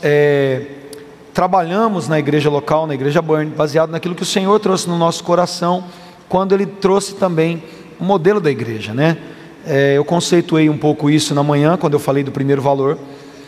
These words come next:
Seria muito importante que vocês que não assistiram o culto pela manhã, dê uma olhadinha no Facebook ou no YouTube, na live da manhã, pra ouvir essa primeira palavra, porque eu não consigo ficar voltando,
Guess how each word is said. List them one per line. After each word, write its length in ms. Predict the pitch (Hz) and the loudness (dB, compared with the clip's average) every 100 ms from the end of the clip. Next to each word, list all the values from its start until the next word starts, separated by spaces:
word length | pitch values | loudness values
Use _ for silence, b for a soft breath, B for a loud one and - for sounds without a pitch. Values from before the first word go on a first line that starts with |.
| B | B
Seria 300 | - - 147 | -6 -2 0
muito 180 | 151 170 | 0 -2
importante 460 | 196 175 156 156 147 | 0 0 0 -2 -2
que 80 | 147 | -2
vocês 380 | 147 - 147 | 0 0 -2
que 100 | - | -2
não 160 | 143 165 | 0 0
assistiram 640 | 165 151 - - 180 156 | 0 -6 -6 -2 0 2
o 60 | 139 | 0
culto 280 | - 156 151 | 2 0 2
pela 200 | 143 143 | 0 0
manhã, 340 | 139 151 180 B B B B | 0 0 0 B B B B
dê 100 | 127 | 0
uma 160 | 160 165 | 2 4
olhadinha 300 | 156 135 156 | 2 0 -2
no 80 | 151 | -2
Facebook 560 | - 156 - 151 185 | 0 0 0 0 2
ou 80 | 170 | 2
no 100 | 160 | 2
YouTube, 380 | 156 156 185 170 | 2 2 0 2
na 140 | 147 | 2
live 260 | 143 143 139 | 2 2 0
da 80 | 147 | -2
manhã, 300 | 147 151 160 | 0 0 0
pra 160 | 170 | 0
ouvir 260 | 180 147 160 | 0 0 -2
essa 180 | 165 160 | 0 -2
primeira 320 | 165 160 165 | -2 0 0
palavra, 480 | 165 170 156 156 156 | 2 0 0 -2 -4
porque 140 | - | -6
eu 60 | 165 | -6
não 80 | |
consigo 320 | 165 160 160 151 | -4 -4 -4 -4
ficar 180 | - | -2
voltando, 560 | 156 165 156 151 160 151 | 0 -2 0 0 0 -2